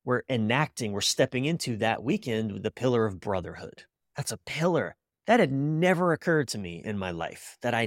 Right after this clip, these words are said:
Speaker 1: needed men alongside me. I had only learned to distrust men, really.
Speaker 2: Mm.
Speaker 1: You know, in fact, doing this work, it's just occurred to me, I've seen it over and over and over, how, you know, it's common knowledge that women <laughs> don't trust men.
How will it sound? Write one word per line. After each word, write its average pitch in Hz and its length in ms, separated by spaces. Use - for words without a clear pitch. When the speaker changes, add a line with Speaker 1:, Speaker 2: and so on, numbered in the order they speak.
Speaker 1:
needed 117 600
men 107 560
alongside 101 540
me. 85 100
I 120 160
had 180 120
only 131 200
learned 123 360
to 123 100
distrust - 920
men, 87 320
really. 92 260
Speaker 2:
Mm. 78 180
Speaker 1:
You 101 120
know, 80 140
in 110 80
fact, 117 240
doing 117 240
this 104 200
work, 117 280
it's 110 180
just - 300
occurred 123 360
to 120 100
me, 110 240
I've 101 140
seen 120 180
it 110 140
over 120 300
and 113 80
over 110 180
and 110 80
over, 120 280
how, 117 440
you 147 80
know, 139 80
it's 151 180
common 180 560
knowledge 143 680
that 104 160
women 127 480
<laughs> - 20
don't 107 220
trust - 360
men. 85 320